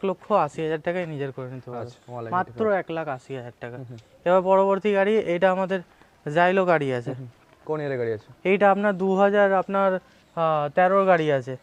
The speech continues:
Speaker 2: তেরো গাড়ি
Speaker 1: হ্যাঁ,
Speaker 2: আছে।
Speaker 1: এটাও মাত্র,
Speaker 2: আচ্ছা।
Speaker 1: শুধুমাত্র,
Speaker 2: হুম, হুম।
Speaker 1: শুধুমাত্র
Speaker 2: কত?
Speaker 1: এক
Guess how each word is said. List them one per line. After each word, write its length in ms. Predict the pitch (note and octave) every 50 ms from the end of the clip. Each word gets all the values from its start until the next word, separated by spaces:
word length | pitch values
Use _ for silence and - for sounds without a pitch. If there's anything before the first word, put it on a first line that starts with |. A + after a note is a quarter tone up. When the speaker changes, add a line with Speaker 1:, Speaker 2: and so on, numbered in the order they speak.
| -
Speaker 2:
তেরো 200 | - C3+ C3+ C#3
গাড়ি 160 | C3 B2 B2 A#2+
Speaker 1:
হ্যাঁ, 100 | E3+ E3
Speaker 2:
আছে। 300 | - - - F3+ F#3+ F#3+
Speaker 1:
এটাও 280 | F#3+ F3+ G#3+ A3 A3+ G#3+
মাত্র, 560 | G#3 F#3+ F#3 F3+ F3 _ _ - - G#3+ A3
Speaker 2:
আচ্ছা। 140 | G3+ - B2
Speaker 1:
শুধুমাত্র, 880 | - - - G#3+ A3+ A#3 G3+ G#3 A#3 B3+ B3 A#3+ A#3 - - - F3 D3
Speaker 2:
হুম, 100 | C3 A#2+ - _ _ _ _ -
হুম। 80 | D3 C3+
Speaker 1:
শুধুমাত্র 760 | G#3+ A#3+ G#3+ B3 C4+ C#4 C4+ B3+ A#3 - - D#3+ C#3+ B2 - _ _ _ _ _ _ -
Speaker 2:
কত? 120 | C#3 C3+
Speaker 1:
এক 160 | E3+ F3 F#3